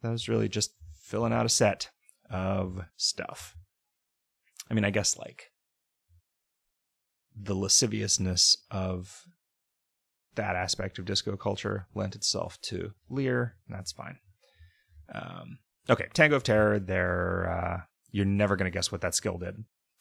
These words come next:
Uh, did some damage and, uh, did some de-leveling. Um, that was the Spooky Raven quest. Salacious Cocktail Crafting, uh, just let you make some underwater cocktails, I say. The, at Crimbo oh nine, when we gave everybody skills, Stealth Mistletoe, I think was ki-,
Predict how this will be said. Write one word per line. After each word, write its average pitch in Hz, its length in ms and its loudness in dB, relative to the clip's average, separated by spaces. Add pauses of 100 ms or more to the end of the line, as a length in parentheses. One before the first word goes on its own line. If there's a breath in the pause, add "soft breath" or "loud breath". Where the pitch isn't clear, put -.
(140)
Uh, 95 100 0
did 90 160 0
some 90 140 0
damage 80 480 -4
and, 87 200 -12
uh, 87 160 -10
did - 140 -14
some - 160 -2
de-leveling. - 480 -14 (560 soft breath)
Um, - 320 -12
that - 140 -10
was 107 120 -6
the - 340 -16 (520)
Spooky - 320 -6
Raven - 260 -8
quest. - 280 -8 (140 loud breath)
Salacious 135 360 4
Cocktail 117 300 4
Crafting, 104 520 2
uh, 92 140 -4
just 92 220 -8
let 87 140 -4
you 82 220 -8
make 82 320 -8
some 80 360 -4 (260)
underwater 85 460 -2 (120)
cocktails, 85 560 -10
I - 40 -14
say. - 160 -10 (320 loud breath)
The, 98 600 6 (120)
at 101 300 -10
Crimbo 104 540 6
oh 95 120 2
nine, 135 360 6
when 120 100 2
we 113 60 0
gave 110 160 2
everybody 104 300 2
skills, 95 240 4
Stealth - 280 10
Mistletoe, 104 460 6
I 87 120 0
think 92 180 -4
was 95 140 0
ki-, - 200 -16